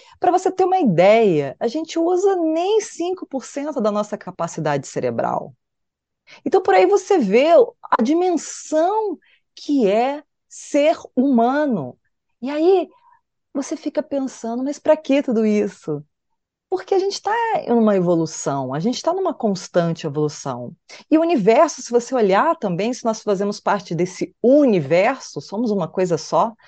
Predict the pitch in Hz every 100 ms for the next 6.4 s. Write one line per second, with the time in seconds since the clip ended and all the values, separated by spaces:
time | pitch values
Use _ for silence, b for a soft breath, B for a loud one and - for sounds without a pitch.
0 | b b - 226 226 208 - 214 214 285
1 | - 247 - 185 180 254 233 185 160 180
2 | 262 254 196 214 180 160 208 277 320 208
3 | 185 180 180 165 - 160 185 220 175 139
4 | b b b 311 330 285 285 285 302 175
5 | 226 294 202 135 - _ _ _ _ _
6 | _ - 392 370